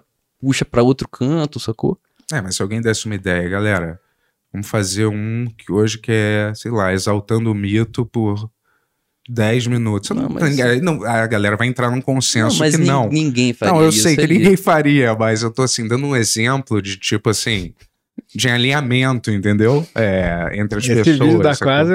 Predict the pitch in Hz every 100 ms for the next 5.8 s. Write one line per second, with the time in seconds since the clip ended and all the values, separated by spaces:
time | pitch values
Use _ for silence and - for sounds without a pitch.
0 | 185 190 170 175 202 220 147 143 147 170
1 | 123 113 170 226 _ _ - - - _
2 | _ - - 233 175 190 160 190 208 233
3 | 226 180 190 214 220 - 320 190 196 196
4 | 185 120 - 277 - - 185 165 175 160
5 | 143 - 131 110 120 123 120